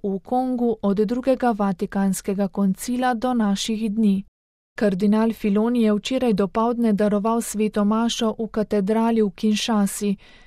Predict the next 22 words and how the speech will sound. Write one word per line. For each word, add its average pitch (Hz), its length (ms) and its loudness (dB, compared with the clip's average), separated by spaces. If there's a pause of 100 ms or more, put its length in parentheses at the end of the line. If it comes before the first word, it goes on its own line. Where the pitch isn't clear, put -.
Somaševali 214 920 0
so 202 220 0
vsi 220 360 -2
kongovski 202 680 0
škofje, 240 600 -2 (140)
maše 247 400 -2
pa 208 160 2
so 202 180 -2
se 202 220 0
udeležili 202 720 2
tudi 220 280 -2
predstavniki 208 880 -2
Združenja 220 800 0
in 208 200 4
Zveze 220 520 2
višjih 240 460 -2
redovnih 202 580 0
predstojnikov, 202 880 0 (400)
Sveta 214 540 0
za 196 240 0
apostolat 202 760 -2
laikov 233 600 0